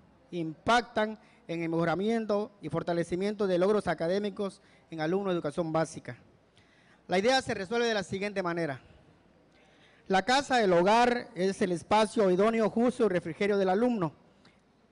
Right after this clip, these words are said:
El área donde se resuelve hacer él, donde retorna a beber y trascender en ideas y emociones. Pero no es suficiente ni de calidad muchas actividades que realiza este alumno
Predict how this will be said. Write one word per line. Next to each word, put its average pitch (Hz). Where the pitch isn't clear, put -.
El 170
área 240
donde 220
se 202
resuelve 214
hacer 220
él, 254
donde 180
retorna 208
a 185
beber 202
y 220
trascender 175
en 202
ideas 190
y -
emociones. 196
Pero 196
no 247
es 285
suficiente 240
ni 208
de 196
calidad 185
muchas 233
actividades 208
que 208
realiza 196
este 233
alumno 220